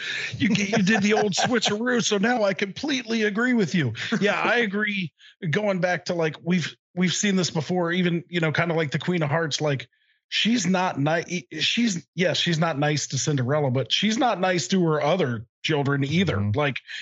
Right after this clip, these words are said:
Speaker 1: it's not a Cinderella thing. It's not a unique relationship when it comes to Disney.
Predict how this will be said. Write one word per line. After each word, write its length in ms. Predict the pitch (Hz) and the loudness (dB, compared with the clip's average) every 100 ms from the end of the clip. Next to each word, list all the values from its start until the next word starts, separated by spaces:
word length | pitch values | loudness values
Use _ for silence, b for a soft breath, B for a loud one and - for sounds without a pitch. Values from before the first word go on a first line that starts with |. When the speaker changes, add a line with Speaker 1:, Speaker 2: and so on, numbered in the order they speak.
| B | B
Speaker 1:
it's 200 | 170 - | -4 0
not 260 | 190 190 160 | 0 0 0
a 100 | 160 | 0
Cinderella 640 | - 185 165 147 156 143 | 2 2 2 2 2 2
thing. 220 | 175 151 | 2 0
It's 120 | 147 | 2
not 200 | 165 156 | 0 0
a 100 | 151 | 0
unique 680 | 147 135 151 143 156 156 - B B B _ 160 | 2 4 6 6 4 2 -2 B B B _ -2
relationship 880 | 156 147 147 139 147 - 147 131 _ | 2 2 2 2 0 2 0 -4 _
when 160 | 160 | -2
it 80 | 139 | -2
comes 260 | 143 143 - | 0 0 0
to 100 | 139 | 0
Disney. 500 | 123 143 - 98 | 2 0 0 -4